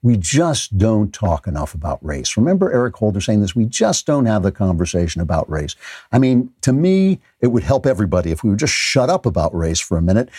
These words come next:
But in fact, what the left does and what it always does is it adopts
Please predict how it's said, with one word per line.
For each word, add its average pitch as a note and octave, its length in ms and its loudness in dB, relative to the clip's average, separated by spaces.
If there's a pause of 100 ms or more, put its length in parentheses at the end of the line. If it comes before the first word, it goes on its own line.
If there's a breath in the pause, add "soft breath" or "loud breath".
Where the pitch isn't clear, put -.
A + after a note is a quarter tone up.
(120)
But A#2+ 100 2
in B2+ 100 2
fact, B2+ 540 -4
what A#2+ 100 -2
the A2+ 80 0
left A2+ 380 0
does B2+ 300 0
and G#2+ 80 2
what F2+ 120 0
it F2 140 -2
always C3+ 420 2
does G#2+ 300 0
is F2 180 -2
it F2+ 180 -4
adopts F#2 800 -2